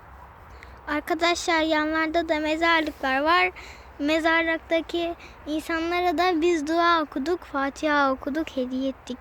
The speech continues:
duamızı. Ve şu an sincap arıyoruz ağaçlarda.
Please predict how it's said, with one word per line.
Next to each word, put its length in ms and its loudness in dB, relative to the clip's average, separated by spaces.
duamızı. 680 -2
Ve 320 0
şu 220 -6
an 160 0
sincap 480 -2
arıyoruz 480 -2
ağaçlarda. 680 -4